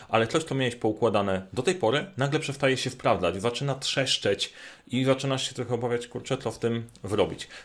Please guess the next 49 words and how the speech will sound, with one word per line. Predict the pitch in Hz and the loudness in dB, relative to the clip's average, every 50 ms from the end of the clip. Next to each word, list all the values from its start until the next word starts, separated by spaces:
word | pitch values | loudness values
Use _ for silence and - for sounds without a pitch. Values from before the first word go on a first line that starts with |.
| - | -6
Część | - - 156 165 165 | 0 2 2 2 2
osób | - - 110 110 131 139 143 | 2 2 4 4 2 0 0
w | - | -2
tym | - 123 | -2 0
momencie | 127 123 113 107 110 117 - - 123 120 123 127 135 135 127 | 2 2 2 2 0 0 2 4 6 6 6 6 4 0 -2
zaczyna | - 113 104 - - 113 113 | -4 -4 -4 -2 -2 -2 -2
się | 113 - 117 | -2 -2 -6
zastanawiać, | 107 - - 117 110 110 117 117 117 | -6 -2 -2 -2 0 2 0 0 -2
że | - 107 | -4 -8
być | 104 110 - | -8 -6 -4
może | 117 110 107 117 | -4 -2 -2 -2
coś | 117 - 123 120 | 0 0 -2 0
z | 117 117 120 | 0 -2 0
nimi | 127 135 139 117 110 | 2 2 2 2 2
jest | 107 107 - - | 0 -2 -2 -2
nie | 113 110 | -2 -2
tak. | 107 - 87 - - - | 0 0 -2 -2 2 2
"O | 120 | 4
rany, | 123 123 123 110 95 | 4 4 4 4 4
nie | 101 110 | 4 4
dam | 107 117 113 117 | 4 4 4 4
rady, | 117 123 123 113 110 107 98 - - - - - - - | 4 4 6 6 6 6 4 2 -2 -12 -14 -14 -4 2
coś | - 120 117 120 | 4 4 4 4
musiałem | - 120 110 - 127 117 117 113 104 | 0 -2 0 2 4 4 4 2 2
zrobić | 110 123 120 110 110 - - | 2 2 0 0 0 -4 -2
nie | 120 127 139 135 | 0 0 0 2
tak, | 123 117 107 - - - | 2 2 2 0 -2 -2
e, | 127 117 110 110 110 107 107 - - - - - - | 0 2 2 2 0 -2 -6 -10 -14 -14 -12 -10 -4
o | - - 127 131 | 2 6 6 6
rany | 127 127 127 120 117 | 6 6 4 4 4
ratunku, | 110 107 107 - 104 90 80 - 110 123 135 139 - - - - | 4 4 2 2 0 -2 0 0 0 0 0 -2 -6 -16 -12 -6
być | - 110 - | -4 0 2
może | 127 104 117 120 | 2 4 4 4
ja | 117 | 4
się | 113 - 123 | 4 2 0
nie | 120 127 127 | 2 4 4
nadaję | 120 113 104 95 87 85 82 | 4 6 6 6 4 4 2
do | 87 | 0
bycia | 80 - 85 - 92 | -2 -2 -4 -4 -4
przedsiębiorcą". | - - 95 - - 92 87 90 90 87 - 131 135 156 160 - - - - _ - | -4 -4 -6 -4 -4 -2 -2 -2 -2 -2 0 -2 -2 -2 -2 -8 -16 -20 -16 _ 4
To | - 139 143 | 4 6 6
dotyczy | 139 131 135 135 123 - 131 - | 6 4 2 0 0 0 0 2
osób, | - 117 - 131 120 | 2 0 -2 -4 -6
które | - - 113 113 | -4 -4 -2 2
są | - 127 123 | 2 2 2
ekspertami | 120 120 - - 117 - 123 120 120 | 2 0 -4 -6 -2 0 0 0 0
w | 113 | -2
jakiejś | 117 113 - 113 104 | -4 -4 -4 -6 -2
branży, | 107 120 113 110 113 113 107 110 113 110 110 107 | 0 2 2 4 2 2 0 0 2 2 2 0